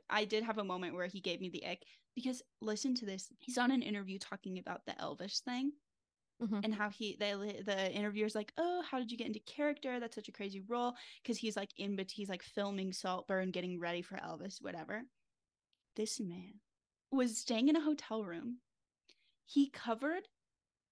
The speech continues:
Speaker 1: every inch of the walls of this hotel room. I'm ki-, I'm not kidding. Wall to wall, floor to ceiling, of pictures of Elvis Presley and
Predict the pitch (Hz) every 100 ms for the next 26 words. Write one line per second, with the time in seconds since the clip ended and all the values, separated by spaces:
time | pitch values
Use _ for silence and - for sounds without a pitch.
0 | - 226 240 262 285 302 285 - 214 208
1 | 247 - 240 214 214 202 185 180 175 220
2 | - 226 214 - 185 - 185 170 180 -
3 | - - 240 247 269 - - 226 233 220
4 | 226 262 240 - 190 190 185 220 - 320
5 | 285 214 202 196 - 208 202 226 302 285
6 | 233 208 208 - - - _ _ _ -
7 | 240 220 - - - 254 233 - 330 403
8 | 494 - - _ _ _ _ _ _ _
9 | _ - 262 - - 226 269 - 254 247
10 | 254 247 - - _ - 226 226 226